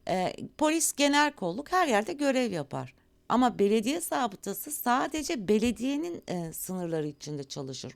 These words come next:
Orman kolluğu da sadece ormanlarda çalışır. Anladınız mı? O yüzden işte özel kolluk dedik, böyle örneklerini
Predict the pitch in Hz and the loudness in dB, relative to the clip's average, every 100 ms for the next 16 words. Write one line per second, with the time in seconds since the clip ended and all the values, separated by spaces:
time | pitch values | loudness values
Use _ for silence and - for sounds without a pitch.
0 | - 196 202 240 294 277 247 196 185 185 | 2 4 6 6 4 2 -2 -2 -4 -2
1 | 302 339 - - - - _ - - 349 | -2 -2 -8 -20 -20 -20 _ -12 2 4
2 | 403 440 - - 240 240 240 240 226 226 | 4 2 2 6 8 8 6 4 2 0
3 | 233 - 175 143 131 139 - 175 202 240 | -2 -6 -8 -8 -8 -8 0 2 2 0
4 | 359 302 - - - - - 269 320 269 | -6 -10 -8 -10 -12 -12 4 4 4 -2
5 | 190 185 151 135 - - - - - - | -2 0 0 -4 -18 -18 -12 -4 -2 0
6 | 175 190 170 - 170 156 143 - 147 - | 2 4 2 0 -4 -4 -8 -6 -8 -8
7 | - - 147 143 - 156 156 151 - 147 | -14 -4 -2 -2 -2 -4 -2 -6 -6 -6
8 | 139 135 | -4 -6